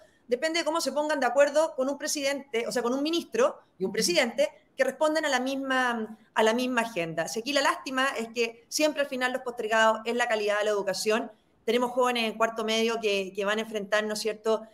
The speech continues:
Speaker 1: eh, su fin de la, de la educación, las pruebas de selección universitaria, con suspensión de clase,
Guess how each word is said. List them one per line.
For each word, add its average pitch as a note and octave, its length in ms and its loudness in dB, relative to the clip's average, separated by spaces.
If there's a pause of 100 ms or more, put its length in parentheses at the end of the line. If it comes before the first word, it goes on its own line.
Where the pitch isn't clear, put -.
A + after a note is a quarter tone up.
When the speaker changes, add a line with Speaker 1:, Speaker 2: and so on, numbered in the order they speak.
(120)
Speaker 1:
eh, F#3+ 120 2
su G3 160 -4
fin A3+ 200 -2
de A3+ 80 2
la, G3 320 4
de F#3+ 80 0
la F#3 80 4
educación, G#3+ 640 2
las F#3 120 -4
pruebas G#3+ 200 2
de G#3 60 -4
selección G3+ 340 -6
universitaria, A3+ 800 2 (240)
con B3 140 2
suspensión G#3+ 460 -4
de G3+ 120 -2
clase, A#3 440 0